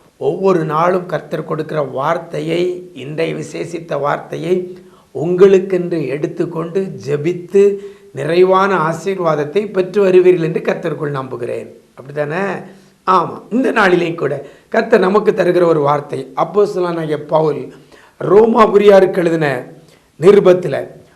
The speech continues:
பதினோராம் அதிகாரம் இருபத்தி ரெண்டாம் வசனத்துல இவ்வாறாக சொல்லப்படுகிறது, "உனக்கு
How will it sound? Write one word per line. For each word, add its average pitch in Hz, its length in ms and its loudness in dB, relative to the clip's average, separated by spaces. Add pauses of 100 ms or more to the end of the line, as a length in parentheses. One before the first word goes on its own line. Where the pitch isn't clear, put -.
(140)
பதினோராம் 233 600 6
அதிகாரம் 170 520 2
இருபத்தி 226 460 2
ரெண்டாம் 185 360 2
வசனத்துல 175 520 -4
இவ்வாறாக 185 480 4
சொல்லப்படுகிறது, 160 1040 0 (400)
"உனக்கு 214 920 2